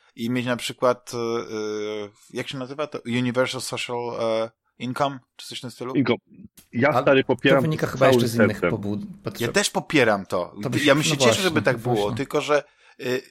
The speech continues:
Speaker 1: no, musiałbyś zlikwidować kapitalizm, musielibyśmy wprowadzić, y, cywilizację
Speaker 3: Nie
Speaker 1: z
Speaker 3: zlikwidować,
Speaker 1: Star Treka.
Speaker 3: spokojnie.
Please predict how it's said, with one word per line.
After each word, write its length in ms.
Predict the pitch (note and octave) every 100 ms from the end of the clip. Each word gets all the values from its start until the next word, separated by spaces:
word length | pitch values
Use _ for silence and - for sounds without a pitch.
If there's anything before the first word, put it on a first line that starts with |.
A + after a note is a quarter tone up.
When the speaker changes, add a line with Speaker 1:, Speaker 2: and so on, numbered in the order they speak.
| _ - - - _ _ -
Speaker 1:
no, 100 | C3+
musiałbyś 420 | D3+ - D3+ D3+
zlikwidować 500 | C3+ C#3+ D3+ D3 D3+
kapitalizm, 280 | D3 D3 C#3
musielibyśmy 420 | C3 D3 C#3+ D3+
wprowadzić, 520 | - C3+ C3 C#3+ - _ _ _ -
y, 100 | B2
cywilizację 800 | - B2+ C3 A#2+ C#3 - C#3+ C#3+
Speaker 3:
Nie 120 | G#4 F#4
Speaker 1:
z 40 |
Speaker 3:
zlikwidować, 640 | F4 - B3+ G3 C#3 A#2+
Speaker 1:
Star 400 | - F4 - C#4+
Treka. 200 | A#3 G#3+
Speaker 3:
spokojnie. 440 | E3+ C3 A2+ G#2+